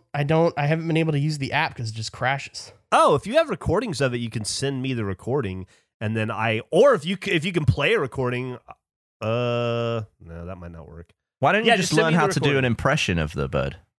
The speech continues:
Speaker 2: That's
Speaker 1: That's gonna,
Speaker 2: true, too.
Speaker 1: mm, sort of, it's like a,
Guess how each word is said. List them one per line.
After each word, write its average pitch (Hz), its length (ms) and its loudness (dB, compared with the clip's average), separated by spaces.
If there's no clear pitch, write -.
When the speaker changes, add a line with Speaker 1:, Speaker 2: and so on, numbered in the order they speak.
Speaker 2:
That's 98 300 -2
Speaker 1:
That's - 0 -
gonna, 180 180 2
Speaker 2:
true, 139 80 -4
too. 123 240 0
Speaker 1:
mm, - 40 -16
sort 135 220 -4
of, 127 160 -2
it's - 160 -2
like 120 180 2
a, 107 300 0